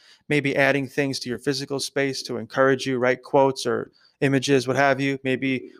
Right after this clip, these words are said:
working on some positive consumption habits, like what do you listen to on a daily basis? Make it programmatic, make it systematic, make it flexible, and see how it goes.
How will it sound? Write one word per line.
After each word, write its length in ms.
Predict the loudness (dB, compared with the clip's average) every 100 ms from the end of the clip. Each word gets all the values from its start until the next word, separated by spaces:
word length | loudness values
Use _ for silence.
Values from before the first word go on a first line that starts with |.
| _
working 300 | -2 0 0
on 140 | -2
some 140 | -2 -4
positive 500 | 2 2 0 -4 -6
consumption 680 | -8 0 0 2 -2 -4 -6 _ -20 _
habits, 440 | -2 0 2 0 -4
like 80 |
what 140 | -2 -2
do 60 |
you 100 | 0
listen 260 | 0 0 -4
to 160 | -4 -2
on 60 |
a 40 | 0
daily 260 | 2 2
basis? 520 | 2 0 0 -2 -4 -8 _ _
Make 200 | 0 0
it 120 | 0 2
programmatic, 800 | 4 4 4 4 4 2 0 -10 _ _ -10
make 220 | -4 -2
it 100 | -2
systematic, 760 | -2 -4 -4 -2 0 0 -2 -6 _ _ _ _ _ -2
make 180 | 0 0
it 80 |
flexible, 680 | 2 2 2 2 2 2 0 _ _ _ -8
and 80 |
see 140 | -2 0
how 180 | 0 -2
it 80 |
goes. 400 | -4 -10 -10 -14